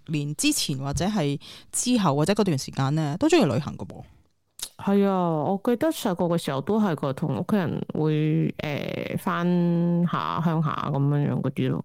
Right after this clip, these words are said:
Speaker 2: 都會叫做去，
Speaker 1: 哦。
Speaker 2: 去旅行嘅，噉。
Speaker 1: 係啊，我真係想講呢，以前喺香港嘅時候嘅旅行呢，同呢度有啲唔同。
Speaker 2: 點解有咩唔同？
Speaker 1: 嗱，香港嘅旅行呢，嗰陣時我都有好細個就會即係畀阿，阿爸媽戚咗返大陸啦。
Speaker 2: 嗯。
Speaker 1: 噉就跟住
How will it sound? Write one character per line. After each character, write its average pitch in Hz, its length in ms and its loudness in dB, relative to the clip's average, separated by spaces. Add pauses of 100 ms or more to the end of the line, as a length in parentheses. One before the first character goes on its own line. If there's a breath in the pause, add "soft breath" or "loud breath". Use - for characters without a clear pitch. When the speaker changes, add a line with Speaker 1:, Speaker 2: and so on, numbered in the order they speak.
Speaker 2:
都 208 120 6
會 180 140 4
叫 - 180 -2
做 147 140 -4
去， 156 100 -4
Speaker 1:
哦。 151 200 0
Speaker 2:
去 143 60 0
旅 143 100 0
行 139 200 -2
嘅， 143 260 -2
噉。 143 120 -2
Speaker 1:
係 156 340 6
啊， 151 120 2
我 196 100 6
真 269 160 10
係 220 80 10
想 208 240 4
講 151 200 6
呢， 220 120 4
以 202 60 4
前 180 200 4
喺 185 40 6
香 220 140 4
港 170 180 4
嘅 170 40 4
時 156 100 2
候 139 100 2
嘅 151 120 4
旅 151 60 4
行 143 280 -2
呢， 165 100 2
同 156 180 2
呢 160 80 2
度 143 140 2
有 92 140 -2
啲 80 120 -2
唔 98 60 -4
同。 - 220 -6 (800)
Speaker 2:
點 262 140 4
解 180 220 0
有 170 80 0
咩 175 140 2
唔 156 80 0
同？ - 160 -4
Speaker 1:
嗱， - 20 -2
香 403 80 6 (160)
港 185 220 8
嘅 214 160 8
旅 175 60 8
行 147 120 2
呢， 190 160 2
嗰 226 160 6
陣 226 40 6
時 208 140 2
我 175 120 4
都 285 180 6
有 202 100 6 (120)
好 185 80 6
細 185 200 4
個 143 220 4
就 139 180 0
會 147 240 2
即 180 120 2
係 151 120 6
畀 147 160 2
阿， 139 140 2 (160)
阿 165 120 -4
爸 117 140 0
媽 151 140 -2
戚 190 120 -2
咗 160 140 0
返 156 160 0
大 127 140 0
陸 135 140 -4
啦。 151 300 2 (440)
Speaker 2:
嗯。 208 200 2
Speaker 1:
噉 196 440 4
就 147 640 4
跟 277 320 6
住 - 200 -2